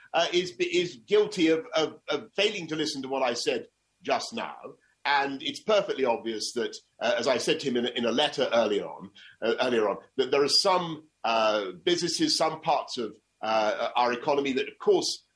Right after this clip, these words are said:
uh, need, uh, exemptions from the, uh, test, the isolation regime, because they need to, they need to be able to carry on.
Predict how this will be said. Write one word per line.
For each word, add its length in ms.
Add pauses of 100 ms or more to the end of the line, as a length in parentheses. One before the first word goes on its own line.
(120)
uh, 140
need, 400
uh, 160 (100)
exemptions 720
from 200
the, 280 (240)
uh, 200
test, 340
the 120
isolation 560
regime, 420 (120)
because 280
they 160
need 180
to, 160 (460)
they 100
need 180
to 80
be 120
able 160
to 80
carry 360
on. 340